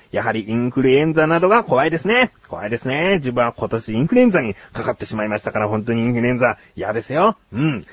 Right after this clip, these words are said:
えー、そこで質問です。洗濯物の部屋干し以外の加湿器に頼らない加湿を調べてください。お願いします。それでは。ということですね。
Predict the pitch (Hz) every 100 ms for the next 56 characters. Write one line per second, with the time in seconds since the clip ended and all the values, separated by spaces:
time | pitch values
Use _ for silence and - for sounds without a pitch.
0 | - - 104 92 - 165 359 330 - -
1 | 320 262 147 113 - _ _ - 269 330
2 | 320 - 254 240 220 190 143 202 285 285
3 | 285 240 277 294 233 226 240 - 185 -
4 | 339 311 247 190 180 262 285 277 269 254
5 | 214 - - 294 302 - 180 175 165 196
6 | 208 - 185 175 156 - - 220 262 -
7 | - - 151 135 127 254 - 262 190 -
8 | - - 220 285 - - _ _ _ -
9 | 78 - 117 123 - 127 139 180 220